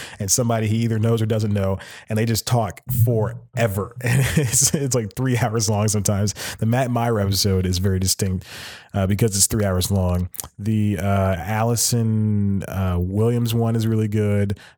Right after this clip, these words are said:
The June Diane Raphael one is really good.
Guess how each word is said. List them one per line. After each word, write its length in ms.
The 600
June 300
Diane 280
Raphael 500
one 200
is 100
really 220
good. 460